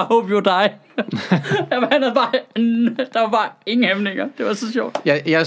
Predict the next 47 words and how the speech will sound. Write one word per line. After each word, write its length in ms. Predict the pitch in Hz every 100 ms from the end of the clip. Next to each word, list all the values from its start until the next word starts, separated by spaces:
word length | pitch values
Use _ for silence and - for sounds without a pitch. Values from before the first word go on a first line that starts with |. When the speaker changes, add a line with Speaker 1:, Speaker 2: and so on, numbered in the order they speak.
| 156
Speaker 2:
jeg 140 | 165 151
synes 280 | 180 175
jo, 80 | 170
at 160 | 151 131
hvis 200 | 135 135
jeg 80 | 139
laver 160 | 151
et 80 | 151
opslag 500 | - 139 - 147 123
på 100 | 127
min 140 | 123 110
Facebook, 500 | 127 135 135 135 -
så 140 | 147
inviterer 420 | 160 139 135 170
jeg 40 | 151
et 40 |
eller 120 | 131
andet 100 | 127
sted 140 | 123 127
også 140 | 123
til 80 | 143
at 80 | 127
snakke 280 | 127 113 120
om 40 |
noget. 260 | 113 101 95 - -
Speaker 1:
Ja, 80 | 170
selvfølgelig. 340 | - 156 151
Speaker 2:
Og 40 | 165
jeg, 100 | 143
så 200 | - 147
synes 260 | - 156
jeg, 120 | 165
at 300 | 151 139 120
jeg 100 | 139
også 120 | 131 -
skylder 260 | 156 151
folk 320 | 143 143 135 - - _ _ _ -
at 100 | 131
svare 400 | - 113 123 131 - - -
dem 140 | 127
i 80 | 135
det 100 | 123
min-, 280 | 127 127 - -
altså, 200 | 113 113 - - - _ -
nogle 260 | 156 190
gange 220 | 175 156
så, 120 | 143